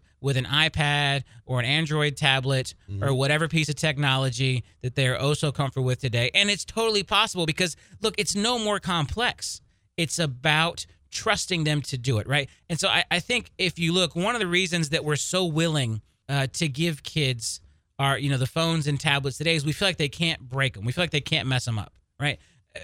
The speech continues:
Speaker 1: when computers were early, there was this fear like you could mess the computer
Speaker 2: Oh,
Speaker 1: up.
Speaker 2: yeah.
Speaker 1: And, and, and now we, we've, we've made it so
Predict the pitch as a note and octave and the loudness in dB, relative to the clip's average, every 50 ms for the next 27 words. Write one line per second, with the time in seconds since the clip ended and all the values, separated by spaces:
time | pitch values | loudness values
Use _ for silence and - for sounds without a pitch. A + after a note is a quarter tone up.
0 | - - - G3+ F#3 F3+ - G3 F3 - - A#3+ A#3 A3+ A3 F#3 E3 F3+ F#3 - | -18 -12 -6 -4 -2 -2 -2 -2 -2 -2 -2 0 0 0 0 0 0 0 0 2
1 | G3 G3+ G3 F3+ F3+ E3 D#3 D#3 D#3 D#3 C#3 C#3+ C3 - - - G3 G3 F#3+ F3+ | 0 0 2 2 2 2 2 2 2 0 -2 -4 -6 -6 -4 0 2 2 2 2
2 | E3 D3+ C#3 C3 D3+ C#3+ C3+ B2+ D3 D3+ - - - C#3+ - C3 F#2+ F#2+ G2 G2 | 2 0 -2 -2 -2 -2 0 2 2 0 0 0 -4 -4 -4 -4 0 2 4 4
3 | - - B2 A#2+ G#2+ G#2+ G#2+ G#2 F#2 E2 - _ _ _ _ - D#3 D#3 D3 G#2 | 6 6 6 4 4 2 0 -2 -4 -6 -10 _ _ _ _ 0 2 2 2 2
4 | D#3 D#3 D#3 C3 D#3 D#3 D#3 D#3+ E3+ F#3 F#3+ F#3+ F3+ F3 D#3+ D#3+ E3 D#3+ D#3 C3+ | 2 0 0 0 0 0 2 2 2 2 2 2 2 0 0 0 0 0 0 -2
5 | B2 - D3 D3+ C#3+ C3+ D3 D#3+ E3+ F3+ E3+ E3 C#3 - - - - - E3 E3+ | -4 -4 -4 -2 0 2 2 2 4 4 2 0 -2 -2 -4 -4 -2 0 2 2
6 | F3 E3+ E3 D#3 D3 | 2 2 2 0 0